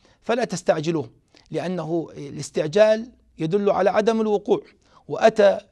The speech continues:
في الفعل الماضي دل على الإتيان، أي أنه في علم الله قد أتى، ولكن انطباق العلم على الواقع يحتاج إلى تقدير من الله قد قدر ذلك أن يكون. فقال: "أتى أمر الله فلا تستعجلوه". وكذلك هنا قال،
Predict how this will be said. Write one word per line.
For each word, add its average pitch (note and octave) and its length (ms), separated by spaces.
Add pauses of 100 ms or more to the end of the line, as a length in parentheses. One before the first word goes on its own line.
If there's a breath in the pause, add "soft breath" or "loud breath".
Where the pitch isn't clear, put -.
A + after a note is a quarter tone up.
في E3+ 100
الفعل F#3+ 280
الماضي F#3 420
دل F3+ 220
على F#3 180
الإتيان، F3 480 (360 soft breath)
أي F#3 80
أنه G#3 340
في G#3 220
علم B3+ 240
الله A3 240
قد F3+ 260
أتى، D3 260 (420 soft breath)
ولكن E3+ 480
انطباق G3+ 480
العلم G3 440
على G#3+ 180
الواقع G#3 360
يحتاج F#3+ 460
إلى F3 200
تقدير G3 380
من F3 120
الله E3 240
قد - 220
قدر E3 380
ذلك D#3+ 360
أن D3 140
يكون. A3 380 (440 loud breath)
فقال: F#3 440
"أتى F#3 160
أمر E3+ 200
الله D#3+ 200
فلا D#3+ 160
تستعجلوه". D3 520
وكذلك D#3+ 460
هنا D#3 120
قال، F3 320